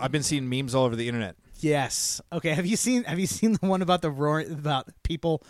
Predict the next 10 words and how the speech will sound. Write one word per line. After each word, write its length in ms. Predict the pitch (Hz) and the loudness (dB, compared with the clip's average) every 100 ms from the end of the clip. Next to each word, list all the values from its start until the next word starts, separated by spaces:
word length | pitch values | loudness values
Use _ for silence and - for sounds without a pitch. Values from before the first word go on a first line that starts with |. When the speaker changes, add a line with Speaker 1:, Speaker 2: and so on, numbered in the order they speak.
| - _ | -20 _
Speaker 2:
wanting 320 | 139 147 156 | 0 0 0
it 120 | 160 - | -2 -2
to 60 | |
be 280 | 147 143 123 _ _ _ _ _ | -2 0 -2 _ _ _ _ _
the 640 | 160 147 147 135 127 123 117 | -6 2 2 4 2 0 2
Roaring 380 | 147 156 151 143 | 4 4 4 0
Twenties? 500 | 147 143 165 208 - | -2 -4 -6 -12 -8
Speaker 1:
No. 300 | 117 139 110 - | 0 0 0 -6
Speaker 2:
Right? 240 | - 156 180 | 0 0 0
Okay. 320 | 160 151 110 | -2 -4 -4